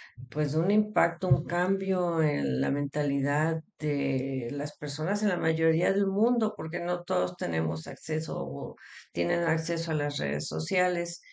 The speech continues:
Y, pues, es una forma de comunicación que cambió todo, que cambió toda la visión,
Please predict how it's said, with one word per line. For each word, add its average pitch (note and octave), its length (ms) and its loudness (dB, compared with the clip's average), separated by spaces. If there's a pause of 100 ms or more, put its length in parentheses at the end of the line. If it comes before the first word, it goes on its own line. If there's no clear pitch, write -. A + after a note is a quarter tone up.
(520)
Y, G#3+ 640 8
pues, F#3+ 300 0
es G3+ 180 2
una G#3 200 6
forma G3+ 340 4
de G3 100 2
comunicación E3+ 840 -2
que F#3+ 160 -4
cambió D#3 480 0
todo, C#3+ 300 -4
que C#3 180 -6
cambió D3 360 -4
toda D#3 240 -2
la - 160 -4
visión, D3 540 -2